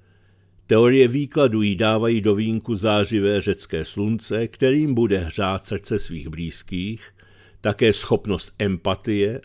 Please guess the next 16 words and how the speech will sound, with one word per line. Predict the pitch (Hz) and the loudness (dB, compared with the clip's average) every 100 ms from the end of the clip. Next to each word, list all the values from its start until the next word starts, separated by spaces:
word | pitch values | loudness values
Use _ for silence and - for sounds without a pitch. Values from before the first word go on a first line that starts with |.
| - | -10
a | 98 - | -6 -2
umění | 107 120 135 131 | 0 2 0 0
dosáhnout | 101 98 - 120 123 131 120 - | 0 -2 -2 -2 0 0 -2 -4
souladu | - 95 190 98 113 | -2 2 2 0 -2
bez | 110 123 123 | -2 -4 -4
zbytečných | 98 85 90 104 - 87 73 | -6 -6 -4 -6 -8 -10 -8
hádek | 78 87 87 95 104 - | -6 -6 -4 -6 -10 -10
a | 90 | -10
sporů. | - - 101 101 64 - _ _ _ _ _ _ _ _ _ _ _ | -8 -6 2 2 2 -8 _ _ _ _ _ _ _ _ _ _ _
Jméno | - 107 110 120 - | -2 2 4 4 2
Elena | 147 147 131 98 | 4 4 4 2
se | 90 101 | -4 -2
vyskytuje | 95 - - 123 - 120 113 120 | -2 -2 -2 -4 0 2 2 2
i | - 117 | 2 2
ve | 110 | 2
variantě | 104 104 107 101 - | 2 0 0 0 -2